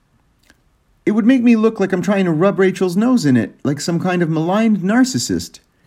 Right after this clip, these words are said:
If I just play it cool, Heather will tell her, and hopefully in a way that doesn't incite jealousy or animosity between them. How young is Rachel's sister?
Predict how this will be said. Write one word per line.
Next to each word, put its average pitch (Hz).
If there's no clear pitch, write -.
If 131
I 143
just 202
play 156
it 117
cool, 135
Heather 165
will 107
tell 117
her, 92
and 90
hopefully 113
in 95
a 95
way 104
that 92
doesn't 113
incite 95
jealousy 104
or 87
animosity 98
between 127
them. 92
How 180
young 180
is 151
Rachel's 165
sister? 98